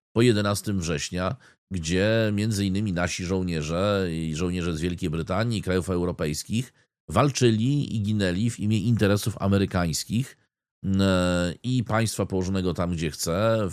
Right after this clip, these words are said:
w Iraku i Afganistanie. Ja przypominam to państwo położone tam, gdzie chce, bo przypomnijmy, kto był głównym orędownikiem tego, żeby zaatakować Irak i jak miał być ten atak na Irak, to miało już nie być żadnych więcej wojen na Bliskim Wschodzie. To, to,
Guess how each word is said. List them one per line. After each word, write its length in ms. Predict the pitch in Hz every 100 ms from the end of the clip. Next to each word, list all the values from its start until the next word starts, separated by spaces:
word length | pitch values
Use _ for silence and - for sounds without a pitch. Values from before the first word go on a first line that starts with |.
| -
w 260 | 85 85 71 64 64
Iraku 480 | 50 110 92 98 110
i 80 | 101
Afganistanie. 760 | 95 104 117 123 - 85 - - _ _ _ _ _ _ _ _ _ _ _
Ja 80 | 147
przypominam 400 | 143 180 185 156
to 100 | 147
państwo 260 | 147 147 143
położone 280 | 143 143
tam, 160 | 131 135
gdzie 100 | 127
chce, 200 | 113 147
bo 80 | 135
przypomnijmy, 500 | - 127 117 127 120
kto 320 | - 117 127
był 320 | 110 107 117
głównym 420 | 98 107 101 110
orędownikiem 640 | 104 101 101 87 104 107 90
tego, 200 | 98 101
żeby 200 | 98 95
zaatakować 580 | 90 82 95 92 95 -
Irak 380 | 120 107 104 -
i 80 | 110
jak 220 | 98 -
miał 300 | 101 104 95
być 320 | 90 - -
ten 160 | 98 82
atak 320 | 104 101 90
na 120 | 90
Irak, 340 | 80 104 92
to 240 | - 90 92 - - _
miało 240 | 104 104
już 140 | 95 87
nie 120 | 101
być 140 | 95
żadnych 320 | 82 98 101 82
więcej 380 | 95 85 92
wojen 440 | 78 87 92 73 80
na 120 | 85
Bliskim 360 | 78 92 - 87
Wschodzie. 380 | - 80 64
To, 200 | 58 101
to, 320 | 95 90 92